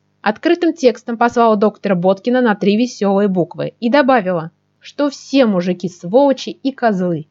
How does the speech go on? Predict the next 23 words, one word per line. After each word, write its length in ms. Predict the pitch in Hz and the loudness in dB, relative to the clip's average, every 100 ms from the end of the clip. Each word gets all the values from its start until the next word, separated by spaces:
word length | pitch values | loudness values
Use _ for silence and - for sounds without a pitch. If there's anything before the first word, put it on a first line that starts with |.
| _ | _
и 100 | 214 | -6
что 220 | 214 269 | -2 2
он 180 | 269 254 | 2 2
тоже 280 | 285 214 180 | 2 2 0
такой, 540 | 180 175 - 170 151 _ | -6 -8 -2 -2 -2 _
исключений 640 | 196 - 226 220 247 202 175 | -12 -6 -4 -2 0 0 0
не 180 | 180 | -4
существует. 720 | 175 214 214 214 208 208 156 _ _ _ _ _ | -4 -6 -6 -6 -2 -2 -2 _ _ _ _ _
При 200 | 254 285 | 0 2
этом 300 | 302 294 285 | 2 0 0
дважды 420 | 254 226 247 185 | 2 2 0 -2
называла 420 | 180 180 190 196 190 | -6 -4 2 2 2
его 260 | 185 190 | 0 0
не 140 | 175 160 | -2 0
Боткиным, 540 | 214 311 - 240 226 - | 0 0 0 0 0 -2
а 100 | 269 | 0
Мышкиным, 640 | 202 165 - 165 165 170 _ _ | 0 -2 -6 -6 -6 -10 _ _
чего 320 | - 220 220 233 | -4 2 4 2
оба 320 | 277 262 240 | 2 2 2
они, 160 | 233 | 0
кажется, 380 | 240 220 202 - | -2 -2 -4 -4
не 100 | 208 | -2
заметили. 640 | 202 233 233 156 156 151 | 2 2 2 -2 -10 -14